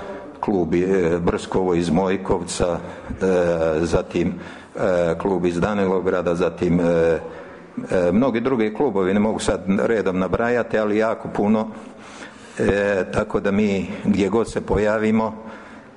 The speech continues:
O, e, iako nijesmo nešto naročito jaki, a svi strepe od nas. <laughs>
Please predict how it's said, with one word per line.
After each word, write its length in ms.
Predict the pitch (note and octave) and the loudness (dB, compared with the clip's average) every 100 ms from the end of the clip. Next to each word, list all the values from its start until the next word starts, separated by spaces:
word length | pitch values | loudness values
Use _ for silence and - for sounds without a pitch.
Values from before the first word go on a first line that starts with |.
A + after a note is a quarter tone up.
| - | -6
O, 120 | G#2+ G2+ | -2 0
e, 300 | G2 F#2 F#2 | 0 0 0
iako 380 | A2+ A#2 - A2 | 0 0 0 0
nijesmo 380 | A2+ A2+ - A2 | 0 0 0 0
nešto 340 | A2+ - A2+ | 0 0 0
naročito 600 | G#2+ A2+ A2+ F#2+ - G#2 | 0 0 -2 -4 -4 0
jaki, 420 | F#2+ G#2+ A2 G#2 | 0 0 -2 -2
a 40 | F#2+ | -2
svi 200 | - G#2 | 0 -2
strepe 440 | - F2 E2+ E2+ | -2 -2 0 0
od 140 | D#2 C#2+ | -2 -4
nas. 280 | - - | -8 -8
<laughs> 100 | - | -8